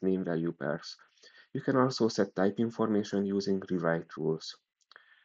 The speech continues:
But, uh, why, why is type, uh, important? Well, uh, you can use it in two ways. Within Syslog-ng, you can use it for comparisons.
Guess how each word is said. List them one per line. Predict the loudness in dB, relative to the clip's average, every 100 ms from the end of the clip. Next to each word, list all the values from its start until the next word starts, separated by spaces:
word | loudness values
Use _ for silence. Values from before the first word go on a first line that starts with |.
| _ _ _ _ _ _ _ _ _ _ _ _ _ _ _ _ _ _ _ _ _ _ _ _ _ _ _ _ _ _
But, | 0 0 -2 -4
uh, | 2 4 6 4 2
why, | 4 4 4 0 -8 -2
why | 2 4
is | 4 0
type, | -2 0 0 -6 -6
uh, | -2 0 0
important? | -2 0 0 0 0 -2 -4 -10 _ _ _ _ _ _ _ _ _ _ 4
Well, | 8 8 6 0 2
uh, | 6 6 6 4
you | 2
can | 4 4
use | 4 4
it | 2
in | 0 -2 0
two | 2
ways. | 4 4 4 2 -2 -10 _ _ -20 -20 _
Within | 2 4 4
Syslog-ng, | 0 2 2 2 4 2 2
you | 0
can | 2 2
use | 2 2
it | 2 0
for | 2 2
comparisons. | 2 -2 -2 0 -2 -2 -4 -6